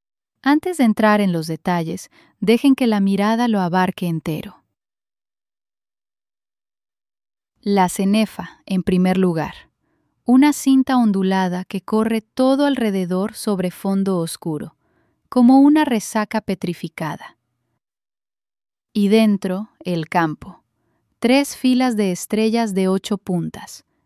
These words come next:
nueve en total, cada una formada por dos cuadrados superpuestos y girados, dibujados por trenzas que se anudan una a otra, realzando una sorprendente tridimensionalidad.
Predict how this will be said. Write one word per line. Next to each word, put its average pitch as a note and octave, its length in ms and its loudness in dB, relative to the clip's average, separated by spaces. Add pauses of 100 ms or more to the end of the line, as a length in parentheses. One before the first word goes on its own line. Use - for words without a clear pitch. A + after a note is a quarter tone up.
(140)
nueve A#3 520 2
en F#3 140 -2
total, - 500 -10 (720)
cada D#4 320 2
una C#4+ 260 4
formada G3 600 -2
por G#3+ 260 -2
dos A#3 240 0
cuadrados A#3 540 0
superpuestos G#3+ 1000 -6
y G3 100 -6
girados, - 720 -6 (600)
dibujados G#3 720 0
por G3 180 -6
trenzas G#3+ 560 -4
que G3 160 -8
se - 160 -8
anudan G#3+ 560 -2
una C4+ 420 2
a F#3+ 80 -2
otra, F#3 400 -4 (340)
realzando A#3+ 680 2
una C#4+ 240 2
sorprendente A3 880 -2
tridimensionalidad. F3 1160 -4